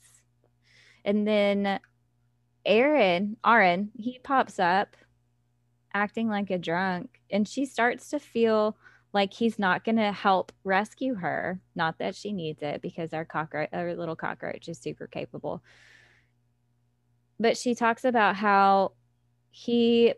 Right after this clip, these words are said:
basically ignores her and doesn't make it seem like he's gonna do anything to help her. And, and she, she feels pretty sorrowful about that. And he acts surprised when she conveys that to him.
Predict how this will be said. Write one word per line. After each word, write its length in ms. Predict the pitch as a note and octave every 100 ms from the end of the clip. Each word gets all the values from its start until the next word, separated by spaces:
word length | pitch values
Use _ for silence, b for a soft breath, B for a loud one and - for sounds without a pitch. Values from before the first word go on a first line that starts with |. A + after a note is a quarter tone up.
| - F#3+
basically 540 | G#3 B3 C#4 C4+ C4+
ignores 420 | A#3+ G3 F3+ A3
her 300 | - F3 E3+ -
and 160 | F#3+ F#3+
doesn't 460 | G3 G#3 G#3 G3 -
make 300 | F3+ F#3 A3+
it 240 | G3 -
seem 220 | G3 G#3+
like 240 | B3+ F#3 -
he's 180 | A3 G3
gonna 220 | F#3+ G3
do 180 | F#3 E3+
anything 420 | F3+ G3+ F#3+ F#3
to 100 | F3
help 260 | F3 F3 -
her. 220 | E3+ D#3
And, 140 | D#3+ -
and 160 | - E3+
she, 240 | - F#3+ - _
she 220 | - - F#3 G3+
feels 320 | - G3 G3+ - _
pretty 240 | G#3 A3+
sorrowful 800 | B3 D#3+ D#3 G#3+ B3 G3+ E3 D#3
about 340 | D3+ D3 C#3+
that. 320 | - C#3+ D3+ - _ - _ _ _ _ _ _ _ _ _ _ _ _ _ _ _ _ _ -
And 120 | A3+
he 160 | A3+ C#4
acts 280 | D#4 C4+ -
surprised 1120 | A3+ G#3+ G3 F#3+ D#4 C4 D#3+ F3+ - - _ _ _ _ _ _
when 200 | - A#3
she 220 | A#3 - A3+
conveys 560 | A#3 G#3 E3+ G3+ D4
that 220 | A#3+ F3+ -
to 120 | F3+
him. 440 | E3+ D#3 D3 D#3